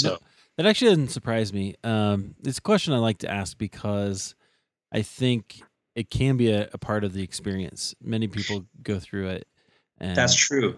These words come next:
Speaker 2: and, uh, so I like to ask it. But I sort of expected you to say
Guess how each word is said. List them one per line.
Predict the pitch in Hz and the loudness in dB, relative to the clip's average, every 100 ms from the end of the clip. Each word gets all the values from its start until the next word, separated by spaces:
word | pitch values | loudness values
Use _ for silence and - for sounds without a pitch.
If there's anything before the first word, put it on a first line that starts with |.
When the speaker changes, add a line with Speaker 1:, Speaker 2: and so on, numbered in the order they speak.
| - - - | -8 -20 -10
Speaker 2:
and, | 120 113 113 117 | -2 0 2 2
uh, | 113 110 | 2 0
so | - 131 | -2 -2
I | 123 131 | -2 0
like | 151 147 | 0 -2
to | - 110 - | -6 -8 -8
ask | 110 110 101 | -6 -6 -6
it. | 104 98 - _ _ _ _ _ _ | -6 -6 -8 _ _ _ _ _ _
But | 131 143 147 | 4 4 4
I | 151 | -2
sort | 156 247 254 | -2 0 2
of | |
expected | 170 - 170 143 | 0 -2 -6 -4
you | 123 | -6
to | 110 | -4
say | 120 113 | -2 -4